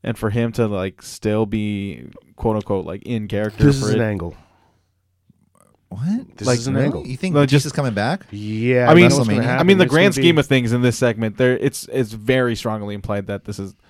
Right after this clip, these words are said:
Speaker 1: like, Batista's, like, it's
Speaker 2: It's,
Speaker 1: setting
Speaker 2: it's
Speaker 1: up Batista's program for potentially Wrestle-, WrestleMania.
Speaker 3: Probably WrestleMania, yeah.
Speaker 2: It's
Speaker 1: Or another Saudi Arabia <laughs> show.
Speaker 2: Oh, God, don't say that. It's the road to Triple H through Randy Orton.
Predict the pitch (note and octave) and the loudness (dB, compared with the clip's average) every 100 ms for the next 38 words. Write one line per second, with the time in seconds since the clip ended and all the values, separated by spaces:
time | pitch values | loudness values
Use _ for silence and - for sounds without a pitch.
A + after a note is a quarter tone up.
0 | _ _ - G#2 G2 - G#2 A2 G2 G2 | _ _ -10 -6 -4 -4 -4 -4 -6 -8
1 | F#2+ _ _ _ - F#2+ - - D3+ - | -18 _ _ _ -10 -10 -12 0 0 4
2 | D#3+ C#3+ C#3+ C3 B2+ - C3+ C3 A#2+ A2+ | 6 8 8 6 4 4 0 2 0 0
3 | B2 A#2 A2 G#2+ - G#2+ G2+ - G3 E3+ | 2 2 0 -4 -2 -4 -2 2 4 4
4 | C3+ A#2+ - G#2 A#2 A#2+ G2+ G#2 G#2+ A2+ | 4 2 0 -4 0 0 0 -6 -4 -2
5 | F#2 D2+ D2+ D2 C#2 C#2+ G2 C#3+ C3 C#3 | -2 -4 -8 -10 -10 -8 -4 0 6 10
6 | G3 E3+ D#3 D#3 - D#3+ D3 C#3+ C3+ C#3+ | 10 10 8 6 6 4 6 4 4 2
7 | C3 A#2 - - D3+ C#3 B2 F#2+ G#2+ G#2 | 0 -2 -2 2 4 4 2 0 -4 -4
8 | F#2+ G2+ F#2+ - C3+ - C#3 C3+ E3+ D#3+ | -6 -6 -6 -4 -4 2 6 8 6 4
9 | - D3 B2 A#2+ A2+ - - - - B2 | 0 2 2 2 0 -6 -8 -12 -2 2
10 | A2+ G#2+ A2+ F#2 F#2+ C2 B1 | 2 0 -2 0 -4 -4 -14